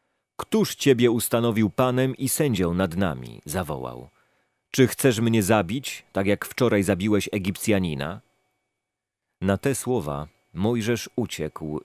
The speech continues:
i żył jako cudzoziemiec w ziemi Madian, gdzie urodziło mu się dwóch synów.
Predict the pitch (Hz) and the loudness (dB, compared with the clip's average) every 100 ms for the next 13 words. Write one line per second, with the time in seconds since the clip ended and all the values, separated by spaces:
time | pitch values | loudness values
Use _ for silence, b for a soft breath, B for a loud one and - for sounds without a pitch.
0 | _ 101 90 123 147 135 117 113 104 120 | _ -4 0 0 2 2 2 0 -2 -2
1 | 104 104 117 95 78 - 78 82 104 95 | 0 0 0 0 -4 -4 -4 -2 0 0
2 | 95 80 65 64 62 62 - 78 76 95 | 0 -2 -6 -10 -12 -14 -16 -10 -2 0
3 | - 104 95 92 131 113 104 - 92 76 | 0 0 0 0 0 2 -2 -2 -4 0
4 | 110 - - 62 - - - - | -2 0 -4 -6 -10 -18 -20 -20